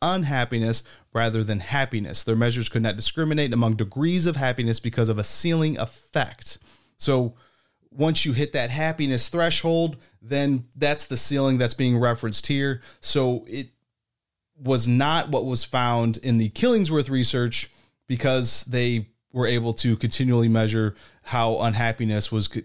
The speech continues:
continually going away as the income increased. Um, so we go through the article, but both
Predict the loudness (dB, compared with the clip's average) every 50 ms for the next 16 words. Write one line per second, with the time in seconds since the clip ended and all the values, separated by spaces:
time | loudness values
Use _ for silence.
0 | -6 -4 -4 -2 0 0 2 2 2 2 2 0 0 -2 -2 0 0 0 0 -2
1 | -2 -2 0 0 2 2 2 0 -2 -4 -6 -10 -14 -20 _ _ _ _ 0 0
2 | 2 2 0 0 -2 -4 -6 -8 _ _ _ _ _ _ _ _ _ _ _ -6
3 | -2 0 2 2 2 2 2 0 0 0 0 -2 -2 -2 -2 -2 -2 -2 -4 -6
4 | -8 -6 -6 -6 -6 -6 -6 -10 -12 _ _ _ _ _ _ _ _ _ _ _
5 | _ _ _ _ _ _ _ _ _ _ _ -20 -20 -20 -10 -6 -2 -2 0 0
6 | -2 -4 -6 -8 -12 _ _ _ _ _ _ _ _ _ _ _ _ _ _ _
7 | _ _ _ _ _ _ _ _ _ _ _ _ _ 0 2 4 4 6 4 4
8 | 2 0 -4 -6 -4 -2 0 2 2 2 2 0 0 2 4 4 4 2 2 2
9 | 2 2 4 2 2 0 0 -2 -2 0 0 0 2 4 4 4 2 0 -2 -6
10 | -8 -8 -12